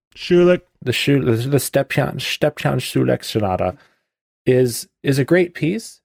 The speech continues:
Speaker 2: but I think a lot of people, and myself included, when I played at my sophomore year recital, you could go, like, find something a little bit different and get the same result. But I think because so many famous people have recorded it,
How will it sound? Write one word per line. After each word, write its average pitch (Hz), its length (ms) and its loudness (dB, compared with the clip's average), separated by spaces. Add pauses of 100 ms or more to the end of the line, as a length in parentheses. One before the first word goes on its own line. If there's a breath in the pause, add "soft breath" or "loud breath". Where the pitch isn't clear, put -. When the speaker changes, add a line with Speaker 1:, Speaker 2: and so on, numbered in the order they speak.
Speaker 2:
but 123 100 -4
I 123 80 0
think 190 260 -6
a 156 80 0
lot 123 200 0
of 135 100 -4
people, 127 520 -2 (140)
and 110 120 -6
myself 110 440 0
included, 175 480 2
when 120 120 2
I 104 60 0
played 113 260 0
at 113 120 0
my 110 100 -2
sophomore 110 380 -2
year 110 140 0
recital, 104 480 -2 (500)
you 151 180 2
could 143 220 0
go, 131 440 4
like, 107 280 0
find 113 360 0
something 104 500 -2 (120)
a 110 40 0
little 170 360 2
bit 165 340 0
different 214 560 -2 (180)
and 117 280 0
get 123 160 2
the 107 100 0
same 120 380 0
result. 113 560 0 (120)
But 110 120 2
I 104 80 0
think 135 240 -2
because 120 280 0
so - 220 0
many 123 200 4
famous 110 380 0
people 110 320 0
have 104 140 -2
recorded 104 480 -2
it, 107 220 0